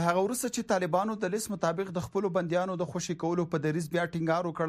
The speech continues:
افغان حکومت هم وویل چې د پاتې پنځه سوه دوه نوي طالب بندیانو په اړه یې په موقف کې بدلون نه دی راغلی.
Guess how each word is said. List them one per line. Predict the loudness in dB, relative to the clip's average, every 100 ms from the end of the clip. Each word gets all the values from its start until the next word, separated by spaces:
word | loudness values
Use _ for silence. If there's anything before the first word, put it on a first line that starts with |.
| 0
افغان | 0 0 -2
حکومت | -2 -2 0 -2
هم | -2
وویل | 0 0
چې | 0 -2
د | 0
پاتې | 0 0 -2 0
پنځه | 0 2
سوه | 2 2 2
دوه | 0
نوي | 0 0 0
طالب | 0 0 0
بندیانو | 2 2 0 0
په | 0
اړه | 2 0
یې | -2 -10 -20 _ 0
په | 0
موقف | 0 -4 -4
کې | 0 0
بدلون | 2 2 2
نه | 2
دی | 0 -2
راغلی. | -4 -4 -4